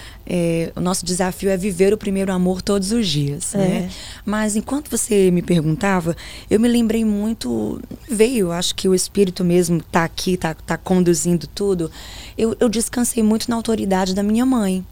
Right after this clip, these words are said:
Speaker 2: Uhum.
Speaker 1: A autoridade da minha mãe me protegeu muito,
Speaker 2: Ah, que
Speaker 1: né? Era
Speaker 2: bênção.
Speaker 1: aquela sombra, aquela guarda, aquele escudo. Então, o exemplo da minha mãe, porque eu vi a minha mãe mudar
Speaker 2: Também.
Speaker 1: radicalmente,
Speaker 2: Olha.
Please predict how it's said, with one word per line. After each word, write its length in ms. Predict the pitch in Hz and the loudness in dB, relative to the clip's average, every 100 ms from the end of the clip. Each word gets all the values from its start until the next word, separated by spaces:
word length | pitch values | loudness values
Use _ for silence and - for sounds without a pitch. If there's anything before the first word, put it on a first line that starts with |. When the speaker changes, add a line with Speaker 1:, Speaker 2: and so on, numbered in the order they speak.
| - | -10
Speaker 2:
Uhum. 560 | 196 202 196 190 190 196 - - | -8 -6 -6 -6 -8 -10 -14 -4
Speaker 1:
A 60 | 208 | 0
autoridade 720 | 214 240 226 196 190 202 180 | 2 2 0 0 0 0 0
da 80 | 185 | 0
minha 220 | 180 175 | 2 0
mãe 160 | 175 175 | 0 -2
me 100 | 175 | -2
protegeu 580 | 180 165 165 156 165 | -2 0 0 0 -2
muito, 440 | 156 151 156 - - - - - | -2 -6 -6 -12 -14 -18 -18 -12
Speaker 2:
Ah, 140 | 175 180 | -8 -4
que 80 | 170 | 0
Speaker 1:
né? 120 | 190 | 2
Era 80 | 185 | 0
Speaker 2:
bênção. 60 | |
Speaker 1:
aquela 480 | 180 - 180 180 170 - - - | -2 -2 0 0 -2 -6 -20 -14
sombra, 640 | - - - 190 180 170 | -8 -6 -2 0 0 0
aquela 300 | 160 170 165 | -4 -4 -4
guarda, 500 | 151 151 180 160 160 | -6 -2 -2 -2 -4
aquele 260 | 151 - 170 | -4 -4 -4
escudo. 960 | - - - - 190 165 156 151 147 - - - - | -4 -6 -6 -4 -2 -2 -4 -6 -6 -10 -18 -18 -6
Então, 400 | - 175 180 175 - | 0 2 2 0 0
o 100 | 190 | 0
exemplo 800 | 202 180 - 196 240 269 - 185 | 0 -2 -2 0 0 -2 0 2
da 140 | 175 175 | 2 2
minha 220 | 170 156 | 2 0
mãe, 200 | 165 196 | 0 -2
porque 280 | - - 208 | -4 -2 0
eu 80 | |
vi 220 | 185 180 220 | 0 0 0
a 40 | |
minha 160 | 202 190 | 0 -2
mãe 140 | 185 | -2
mudar 520 | 196 208 180 175 190 | -2 -2 -2 -2 -4
Speaker 2:
Também. 100 | - - | -8 -6
Speaker 1:
radicalmente, 1040 | 190 190 190 190 220 190 185 185 180 175 170 | -2 0 0 0 0 2 2 2 0 0 -2
Speaker 2:
Olha. 260 | 165 170 | -4 -8